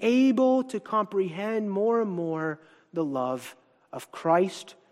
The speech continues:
towards you. Now, all of what I've just said implies something very important. What Paul is teaching here, and he really teaches it throughout the letter, is this.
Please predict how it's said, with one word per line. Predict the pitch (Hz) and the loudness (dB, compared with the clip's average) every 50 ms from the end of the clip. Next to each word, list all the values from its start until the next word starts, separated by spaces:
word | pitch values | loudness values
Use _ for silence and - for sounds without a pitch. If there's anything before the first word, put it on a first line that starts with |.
| _ _ _ - | _ _ _ -12
towards | - 175 156 135 135 131 131 127 127 127 127 127 - - - _ _ _ _ _ | -8 -8 -6 -6 -6 -6 -6 -6 -8 -8 -10 -12 -16 -20 -20 _ _ _ _ _
you. | - 135 135 123 139 139 123 123 - - _ _ _ _ _ _ _ _ _ _ _ _ _ _ _ _ _ _ _ _ _ _ _ _ _ _ _ - - _ _ _ _ _ _ _ _ _ _ _ - | -20 -18 -10 -6 -6 -6 -6 -6 -12 -20 _ _ _ _ _ _ _ _ _ _ _ _ _ _ _ _ _ _ _ _ _ _ _ _ _ _ _ -20 -20 _ _ _ _ _ _ _ _ _ _ _ -10
Now, | - 151 185 | -4 0 2
all | 254 339 359 349 | 2 2 2 2
of | 214 | 2
what | 190 190 180 | 4 4 4
I've | 165 156 147 | 2 0 0
just | 175 170 151 - - | -2 -2 -2 -4 -2
said | - 226 214 170 151 151 139 - - - _ _ _ _ _ _ _ _ _ _ _ _ _ _ _ _ _ - | 0 2 4 4 2 0 -2 -8 -16 -20 _ _ _ _ _ _ _ _ _ _ _ _ _ _ _ _ _ 0
implies | 185 180 175 180 - 220 214 202 190 170 | 0 0 2 2 4 4 6 6 4 2
something | - 196 170 165 - 165 160 151 147 131 - - - | 0 -4 -4 -4 -2 -4 -4 -4 -6 -8 -12 -20 -16
very | 170 151 165 170 165 156 | -6 -2 0 0 2 0
important. | 143 131 - - 170 - - 113 110 - _ _ _ _ _ _ - _ _ _ _ _ _ _ _ _ _ _ _ _ _ _ _ _ - - - - _ _ | -2 -4 -6 -6 -8 -8 -8 -12 -20 -20 _ _ _ _ _ _ -20 _ _ _ _ _ _ _ _ _ _ _ _ _ _ _ _ _ -20 -20 -20 -20 _ _
What | - 247 247 | -6 -4 2
Paul | - 294 262 226 202 | 4 6 8 8 8
is | 175 160 - - - - - | 6 2 -2 -8 -16 -18 -10
teaching | - - 254 254 - 208 170 151 | -2 0 0 0 2 -2 -4 -4
here, | 135 156 147 147 180 | -2 -4 -2 -2 -2
and | 233 254 | -2 -2
he | 247 226 233 | 0 -2 0
really | 240 277 294 226 165 | 0 0 0 0 -2
teaches | - - 220 202 208 190 156 | -2 -4 -6 -4 -4 -2 -2
it | 175 170 - - | -2 -4 -4 -6
throughout | - 160 165 180 208 220 214 - - 147 | -6 0 4 4 4 4 4 -2 -10 -10
the | 143 | -6
letter, | 135 147 170 175 139 120 143 156 - _ _ _ _ _ _ _ _ _ _ _ _ _ _ _ _ _ _ _ _ _ _ | -2 0 0 0 -2 -6 -10 -12 -16 _ _ _ _ _ _ _ _ _ _ _ _ _ _ _ _ _ _ _ _ _ _
is | - 185 165 160 | -4 -4 -2 2
this. | 175 214 175 - - - - - - | 4 4 4 2 0 -14 -16 -16 -18